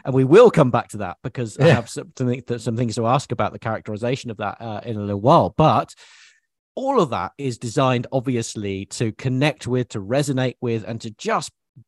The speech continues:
Speaker 2: Mm-hmm.
Speaker 1: bring down the barrier of sustainability, which, which for most people, I think, seems really hard, unattainable, painful, scary,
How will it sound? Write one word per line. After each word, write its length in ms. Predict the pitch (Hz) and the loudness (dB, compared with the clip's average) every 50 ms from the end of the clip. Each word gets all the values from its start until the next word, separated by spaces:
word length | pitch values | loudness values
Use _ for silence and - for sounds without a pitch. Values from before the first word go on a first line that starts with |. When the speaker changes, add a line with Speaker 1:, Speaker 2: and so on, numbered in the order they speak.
| _ - | _ -8
Speaker 2:
Mm-hmm. 180 | 110 107 117 113 | -6 -4 -4 -2
Speaker 1:
bring 320 | 139 156 170 165 151 131 | 0 0 0 0 0 0
down 420 | 113 143 147 156 160 151 143 135 123 | 2 2 4 4 6 4 4 4 2
the 80 | 117 | 0
barrier 480 | 101 131 123 131 135 123 107 95 95 - | 0 2 2 2 2 2 0 -2 -6 -8
of 100 | 110 110 | -8 -10
sustainability, 800 | - 117 110 - 120 113 110 107 92 113 117 120 120 - 110 98 | -10 -10 -10 -6 -4 -2 -2 -2 -2 -2 0 0 -2 -4 -4 -8
which, 240 | 104 107 - - - _ - - - _ - | -8 -8 -10 -12 -16 _ -20 -20 -20 _ -4
which 220 | 147 165 - - | -2 -2 -2 -2
for 120 | - 185 | -2 0
most 300 | 196 220 262 277 302 - | 2 4 2 2 2 0
people, 420 | - 254 294 - 123 107 98 165 _ _ _ _ _ _ _ - | -2 -4 -2 -2 -4 -6 -6 -8 _ _ _ _ _ _ _ -8
I 120 | 147 127 | -8 -8
think, 560 | - - 262 240 120 95 151 202 - - - _ _ _ _ _ - | -6 -4 -2 -2 -2 -2 -6 -10 -12 -14 -20 _ _ _ _ _ -16
seems 460 | - - - 185 165 151 139 120 143 | -6 0 2 2 2 2 0 -2 -4
really 380 | 160 131 160 185 196 196 185 160 | 0 4 6 8 8 8 6 4
hard, 500 | 139 135 139 131 127 127 127 127 120 _ - | 4 4 2 2 4 2 2 0 -2 _ -2
unattainable, 920 | 156 156 143 123 - - 135 131 127 123 104 117 113 113 110 113 117 - _ - | -2 -2 -2 -4 -4 -4 -2 -2 -2 -4 -4 -6 -6 -6 -6 -6 -8 -10 _ -2
painful, 680 | - 160 165 170 156 - - - 143 135 139 135 135 127 | 0 0 0 0 -2 -6 -6 -4 -2 0 0 0 -2 -4
scary, 920 | - - - 156 147 143 143 139 139 135 131 131 131 127 127 127 127 123 | -6 -6 -2 0 2 4 4 4 2 2 0 0 -2 -2 -4 -4 -6 -8